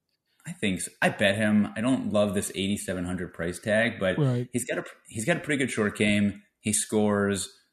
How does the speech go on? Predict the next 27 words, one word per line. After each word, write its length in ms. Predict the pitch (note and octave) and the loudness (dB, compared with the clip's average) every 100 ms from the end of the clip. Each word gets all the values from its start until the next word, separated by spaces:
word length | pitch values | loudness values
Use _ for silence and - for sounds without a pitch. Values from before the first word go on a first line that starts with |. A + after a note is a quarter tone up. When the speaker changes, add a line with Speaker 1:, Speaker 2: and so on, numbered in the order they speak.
| _ | _
Speaker 1:
I 60 | A2+ | 0
don't 80 | A2 | 2
know. 240 | F#2+ F#2+ | 4 2
He 80 | A2 | 0
was 140 | A2+ | 0
lights 300 | F#2 G#2 G#2 | 2 2 2
out 240 | G2+ G2+ F2+ | 2 0 0
ball 160 | F#2 | -2
striking 400 | F2 F#2 F2 F#2 | -2 -4 -4 -4
last 300 | F2+ F2 - | -4 -4 -4
week, 200 | F#2+ F#2 | -2 -2
and 100 | F#2 | -2
I 60 | F2 | -6
kinda 280 | - G2 G2+ | -4 -2 -2
just, 460 | F#2 F2 - - - _ _ - | 0 0 0 -2 -16 _ _ -12
I'd 80 | F2 | -2
rather 220 | F#2 F#2+ | 0 0
play 220 | F2+ F#2 | -2 -4
the 80 | E2 | -2
younger 280 | E2 F2 F2+ | -2 -4 -4
guys 340 | E2+ D#2+ E2 | -2 -2 0
Speaker 2:
So 80 | F#2 | 2
Speaker 1:
than 100 | E2 | 0
an 60 | D#2+ | -2
old 200 | D#2+ E2 | -6 -8
ass 100 | E2+ - | -10 -12
guy. 120 | - | -16